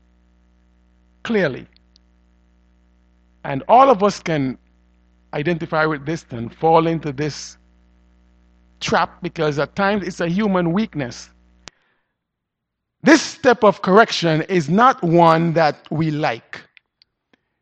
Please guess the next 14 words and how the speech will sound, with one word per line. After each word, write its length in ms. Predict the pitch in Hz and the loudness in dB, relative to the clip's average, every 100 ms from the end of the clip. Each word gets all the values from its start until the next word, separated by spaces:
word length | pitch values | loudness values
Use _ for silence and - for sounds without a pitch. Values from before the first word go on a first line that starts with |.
| _ _ 175 | _ _ -2
because 680 | - 254 226 220 160 - _ _ _ _ _ _ _ | 4 8 10 8 4 -8 _ _ _ _ _ _ _
oftentimes 840 | 262 277 247 220 - 190 202 196 - | 6 6 6 2 4 4 4 2 -2
it 120 | 226 | -4
hurts 680 | 160 196 208 196 - - - _ | 0 6 8 8 4 -12 -16 _
our 260 | - 180 165 | 4 4 4
ego. 400 | 170 165 131 110 110 _ _ _ _ _ _ _ _ _ _ _ _ _ _ _ _ _ _ _ _ _ _ _ _ _ _ _ _ _ _ _ _ _ _ _ - | 0 -4 -4 -8 -12 _ _ _ _ _ _ _ _ _ _ _ _ _ _ _ _ _ _ _ _ _ _ _ _ _ _ _ _ _ _ _ _ _ _ _ 6
Oftentimes 800 | 247 202 240 208 220 185 165 147 | 6 8 6 6 6 6 4 0
our 400 | 175 202 180 165 - - - | 6 10 10 8 4 -6 4
pride 460 | 247 226 190 170 | 10 10 8 2
can 340 | - 190 156 127 _ _ _ _ 156 | 2 2 2 -2 _ _ _ _ -4
get 180 | 139 208 | 2 4
in 160 | 190 175 | 4 2
the 80 | |
way. 320 | 165 160 135 | 0 0 -4